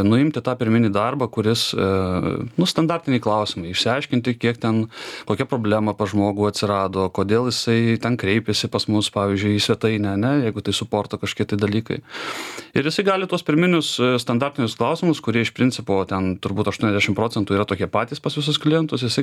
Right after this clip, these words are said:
gali juos, e, suvaldyti ir netgi pateikti atsakymus iš principo. Tai, tai čia tokie ir informaciniai tie botai. Ir dar yra, e,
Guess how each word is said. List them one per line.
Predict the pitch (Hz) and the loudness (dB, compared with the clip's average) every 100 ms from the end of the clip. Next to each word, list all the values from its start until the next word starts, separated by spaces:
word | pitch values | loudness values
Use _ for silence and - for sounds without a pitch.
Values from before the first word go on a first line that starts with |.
| 151 | 0
gali | 156 | 0
juos, | 151 156 - | 0 0 0
e, | 147 147 143 139 - - - | 2 4 2 -2 -14 -14 -4
suvaldyti | 143 135 147 165 113 | 0 2 2 2 0
ir | 98 127 | 0 2
netgi | 135 143 127 120 | 2 0 -4 -4
pateikti | 123 131 120 123 | -2 -2 -2 -2
atsakymus | 117 165 151 - - - - - - - - - | 0 -2 -4 -6 -8 -8 -16 -20 -20 -18 -16 -4
iš | - - | -4 0
principo. | 87 85 - - 87 | -2 0 -4 -6 -6
Tai, | - 104 104 - _ _ _ _ _ _ _ - - - - - - - | 0 0 0 -4 _ _ _ _ _ _ _ -18 -16 -18 -18 -18 -20 -4
tai | 120 | -2
čia | 110 135 | 0 -2
tokie | 123 139 131 | 0 2 2
ir | 135 139 - | 0 -2 0
informaciniai | 120 127 131 - 123 98 | 0 2 0 0 -2 0
tie | 101 | -2
botai. | 98 95 - 85 | 0 -2 -2 -4
Ir | - 117 | -2 0
dar | 113 156 | 0 0
yra, | 170 151 151 156 | 2 2 2 2
e, | 139 107 | 0 2